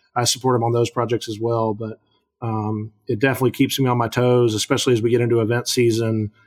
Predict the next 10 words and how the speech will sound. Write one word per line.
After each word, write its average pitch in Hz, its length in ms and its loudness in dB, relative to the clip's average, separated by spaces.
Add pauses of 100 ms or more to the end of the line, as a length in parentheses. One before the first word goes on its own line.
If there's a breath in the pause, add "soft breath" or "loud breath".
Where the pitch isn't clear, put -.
(100)
in 123 100 -2
the 113 80 -4
early 123 240 4
fall 120 340 2
and 117 80 0
then 113 80 0
again 113 260 0
late 120 340 2
in 113 200 -2
the, 107 440 -2